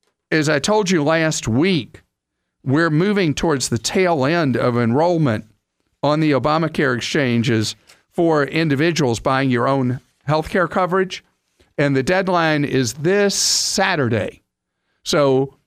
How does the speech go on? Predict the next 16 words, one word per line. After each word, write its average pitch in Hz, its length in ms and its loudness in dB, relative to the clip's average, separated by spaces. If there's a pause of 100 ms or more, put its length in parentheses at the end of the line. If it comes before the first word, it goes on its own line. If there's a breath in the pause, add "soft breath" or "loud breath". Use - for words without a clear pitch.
(1040)
if 143 160 0
you 190 280 0
have 151 220 -2
not 147 320 -2
purchased 202 760 -2 (600)
a 135 80 0
healthcare 170 580 0
plan 127 420 0
for 170 280 0
next 151 380 -2
year, 123 360 2 (680 soft breath)
go 165 160 2
to 202 80 0
healthcare 180 520 0
dot 156 260 -2
gov 123 420 0